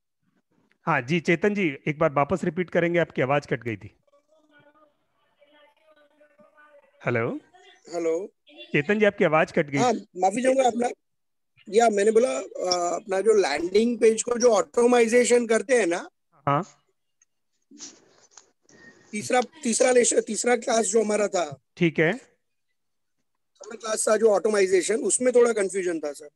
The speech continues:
Speaker 1: मैं
Speaker 2: वो
Speaker 1: एक,
Speaker 2: क्लियर नहीं हो रहा था।
Speaker 1: मैं एक बार वापस लेके चल रहा हूँ।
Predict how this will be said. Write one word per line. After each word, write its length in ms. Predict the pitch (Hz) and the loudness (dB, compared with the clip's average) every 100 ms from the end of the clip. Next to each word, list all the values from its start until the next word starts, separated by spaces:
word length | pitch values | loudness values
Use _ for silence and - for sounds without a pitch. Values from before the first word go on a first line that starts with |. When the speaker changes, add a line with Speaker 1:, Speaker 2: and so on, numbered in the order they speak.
| _ _ - | _ _ -4
Speaker 1:
मैं 200 | 147 165 | 0 2
Speaker 2:
वो 60 | 226 | 2
Speaker 1:
एक, 60 | |
Speaker 2:
क्लियर 240 | 233 226 214 | 2 2 2
नहीं 140 | 196 | 0
हो 80 | 160 | 0
रहा 140 | 147 | -6
था। 180 | 139 143 _ - | -12 -20 _ -2
Speaker 1:
मैं 160 | 165 | 0
एक 120 | 165 | 2
बार 140 | 165 156 | 0 2
वापस 340 | 143 170 156 | 2 0 -2
लेके 200 | 160 156 | -2 -4
चल 200 | 160 147 | -2 -2
रहा 100 | 135 | -2
हूँ। 120 | 170 | -8